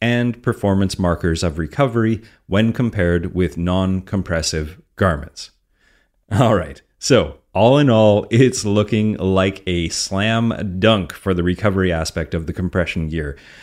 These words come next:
I, I'm tempted to just slip on a tight pair of socks and call it a day. But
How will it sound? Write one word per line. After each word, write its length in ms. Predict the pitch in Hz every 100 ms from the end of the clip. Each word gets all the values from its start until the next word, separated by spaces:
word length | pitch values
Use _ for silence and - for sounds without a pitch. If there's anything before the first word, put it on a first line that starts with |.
| - -
I, 200 | 90 90
I'm 400 | 98 117 117 98
tempted 400 | 127 131 123 120
to 60 |
just 360 | 117 123 - 78
slip 340 | - - 120 117
on 220 | 123 127
a 160 | 120
tight 380 | 120 - 113 -
pair 180 | 127 131
of 100 | 117
socks 380 | 123 147 - -
and 260 | 87 80
call 260 | 71 101 120
it 80 | 127
a 60 |
day. 300 | 120 87 73 - - _ _ _ -
But 340 | 135 117 90